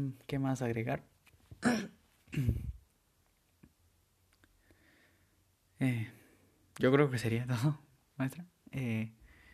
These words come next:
muchas gracias por su tiempo. Yo ten-, yo sé que tengo que mejorar muchos puntos. Tengo entendido que debí de armar un guión, pero aún no sé armar un guión radio. Bueno, sí sé, pero necesito práctica en eso,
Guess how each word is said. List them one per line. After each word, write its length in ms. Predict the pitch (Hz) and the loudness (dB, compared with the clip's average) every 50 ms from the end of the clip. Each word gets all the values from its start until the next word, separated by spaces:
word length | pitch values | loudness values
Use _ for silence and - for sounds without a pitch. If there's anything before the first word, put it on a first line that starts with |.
| - _ _ _ - | -20 _ _ _ -6
muchas 200 | 131 - 123 120 | -2 0 0 2
gracias 220 | 120 127 127 127 | 4 4 2 2
por 140 | 123 117 113 | 2 0 0
su 80 | 113 | 0
tiempo. 360 | 113 - 131 143 143 151 151 151 | 0 2 4 4 4 4 4 4
Yo 200 | 139 131 131 - - _ _ | 4 2 0 -2 -6 _ _
ten-, 360 | - - 127 131 135 131 127 | -6 -2 -2 0 0 0 -2
yo 120 | 123 127 123 | -2 -4 -4
sé 140 | - - 113 | -6 -6 -8
que 100 | 117 - | -6 -2
tengo 220 | - 131 131 120 | 0 2 2 2
que 100 | - 123 | 2 0
mejorar 340 | 123 117 117 123 117 127 131 | -2 -2 -2 -2 -2 0 0
muchos 280 | 131 127 123 - 120 | 0 -2 -4 -6 -10
puntos. 400 | 110 - - 151 151 175 170 175 - - - - - - - - - - - - - _ _ - - _ _ _ _ _ _ _ _ _ _ _ _ _ - - | -8 -6 -6 -2 0 0 -2 -2 -4 -12 -18 -16 -16 -16 -16 -18 -18 -20 -20 -20 -20 _ _ -20 -20 _ _ _ _ _ _ _ _ _ _ _ _ _ -8 -4
Tengo 260 | - 160 175 180 180 | 0 2 4 6 6
entendido 520 | 170 156 156 151 156 165 175 165 175 165 | 6 6 6 6 8 8 8 8 6 4
que 80 | - 156 | 2 2
debí 300 | 143 143 135 143 156 160 | 0 2 2 2 2 2
de 80 | 156 | 4
armar 300 | 151 147 147 147 151 151 | 4 4 4 4 4 4
un 100 | 151 151 | 2 2
guión, 360 | 143 131 131 135 139 147 156 151 | 2 2 2 2 4 4 2 2
pero 440 | - 143 139 139 151 160 - - - _ _ _ _ _ _ _ _ _ _ | 0 0 0 0 0 0 -2 -4 -8 _ _ _ _ _ _ _ _ _ _
aún 220 | 135 135 139 143 143 | 0 2 2 4 4
no 100 | 139 135 | 2 2
sé 380 | - 156 165 180 175 180 - _ - | 4 4 4 4 2 0 -6 _ -4
armar 300 | - 131 123 123 127 131 | -4 -2 0 0 0 2
un 100 | 127 123 | 0 0
guión 440 | - - 123 135 151 160 160 147 - - | 0 2 2 4 4 2 0 -2 -6 -6
radio. 360 | 135 127 127 117 117 110 110 113 - | -6 -4 -2 0 0 0 -2 -4 -6
Bueno, 280 | - 160 165 147 131 120 113 | -4 -2 0 0 0 -2 -4
sí 320 | - 131 131 143 151 147 | -2 -2 0 0 -2 -4
sé, 280 | 147 - 131 143 160 165 | -4 -4 -2 0 0 0
pero 340 | - - - - - - - - - - - | 0 0 0 0 0 -2 -2 -6 -8 -6 -2
necesito 340 | - - 127 143 160 165 151 | -2 0 4 4 4 4 6
práctica 440 | 139 151 160 151 - 151 147 - 135 | 6 4 4 4 2 -2 -2 0 0
en 100 | 131 135 | 2 2
eso, 220 | 135 143 160 165 | 2 2 0 -2